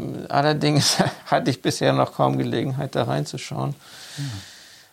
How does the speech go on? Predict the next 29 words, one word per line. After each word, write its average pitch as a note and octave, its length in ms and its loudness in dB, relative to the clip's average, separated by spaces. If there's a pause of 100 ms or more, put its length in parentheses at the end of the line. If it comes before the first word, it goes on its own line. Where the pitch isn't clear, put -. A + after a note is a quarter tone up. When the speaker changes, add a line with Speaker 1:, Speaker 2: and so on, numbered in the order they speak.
(220)
Speaker 1:
Ähm, C3+ 440 2
aber C3+ 240 2
ich C3+ 120 -2
bin C#3 160 0
weiter C3 260 2
gespannt. C3 640 -2
Also, B2 320 -8 (1200)
ja, D#3+ 280 6
ich D3+ 160 0
hatte, D#3+ 280 2
also C3+ 260 0
wenn's C#3 200 0
jetzt C3+ 200 -4
um B2+ 260 -4
neue B2+ 260 0
Musik C3 440 -4
geht, B2+ 260 -4
ich C3 140 -8
meine, C3 200 -4
die C3 60 -4
ist C3 100 -6
jetzt C3+ 160 -4
auch B2 140 0
nicht C#3+ 160 0
mehr B2 120 0
ganz B2+ 280 2
so C3 80 0
neu, B2+ 440 4
aber B2+ 340 2